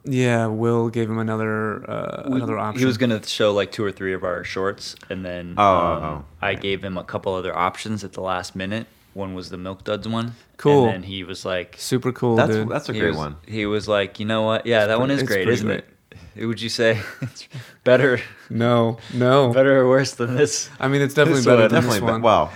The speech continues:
Speaker 3: uh,
Speaker 1: It's
Speaker 3: yeah.
Speaker 1: definitely better than this
Speaker 3: <laughs>
Speaker 1: one.
Speaker 3: It's better.
Speaker 1: But, uh, you know, still, we gotta show the bad ones
Speaker 3: I,
Speaker 1: and the
Speaker 3: I,
Speaker 1: good
Speaker 3: I think
Speaker 1: ones.
Speaker 3: the Milk Duds one really resonates with, with men. You know, I think
Speaker 2: We've all eaten shit off the ground. Or
Speaker 3: Yeah,
Speaker 2: what?
Speaker 3: yeah.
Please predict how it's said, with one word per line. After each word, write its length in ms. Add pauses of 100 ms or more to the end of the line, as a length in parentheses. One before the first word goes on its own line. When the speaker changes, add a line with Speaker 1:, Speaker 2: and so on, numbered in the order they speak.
(140)
Speaker 3:
uh, 120
Speaker 1:
It's 120
Speaker 3:
yeah. 60
Speaker 1:
definitely 320
better 100
than 200
this 220
Speaker 3:
<laughs> 60
Speaker 1:
one. 140
Speaker 3:
It's 120
better. 240 (440)
Speaker 1:
But, 420
uh, 540 (260)
you 240
know, 200 (580)
still, 420 (640)
we 160
gotta 240
show 220
the 100
bad 340
ones 220
Speaker 3:
I, 60
Speaker 1:
and 100
the 40
Speaker 3:
I, 40
Speaker 1:
good 120
Speaker 3:
I 20
think 120
Speaker 1:
ones. 120
Speaker 3:
the 60
Milk 240
Duds 220
one 120
really 180
resonates 520
with, 140 (460)
with 140
men. 320 (760)
You 60
know, 80
I 80
think 160 (500)
Speaker 2:
We've 200
all 180
eaten 200
shit 180
off 160
the 80
ground. 420 (180)
Or 60
Speaker 3:
Yeah, 380
Speaker 2:
what? 100 (240)
Speaker 3:
yeah. 160